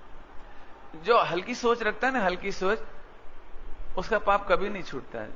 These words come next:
जैसे एक दृष्टांत देवे, हम्म, आप लोग ऐसे बोलते हैं ना, जब आप गंदा काम करते हो ना, गंदा काम, तो गंदा काम करने के पहले अंदर में एक thought आता है,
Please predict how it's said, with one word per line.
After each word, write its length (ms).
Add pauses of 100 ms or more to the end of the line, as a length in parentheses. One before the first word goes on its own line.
जैसे 360
एक 180
दृष्टांत 420
देवे, 220 (640)
हम्म, 520
आप 220
लोग 180
ऐसे 160
बोलते 240
हैं 80
ना, 100 (1160)
जब 240
आप 160
गंदा 280
काम 220
करते 240
हो 40
ना, 60
गंदा 320
काम, 280 (840)
तो 80
गंदा 400
काम 300
करने 320
के 80
पहले 380
अंदर 360
में 140
एक 120 (160)
thought 280
आता 240
है, 260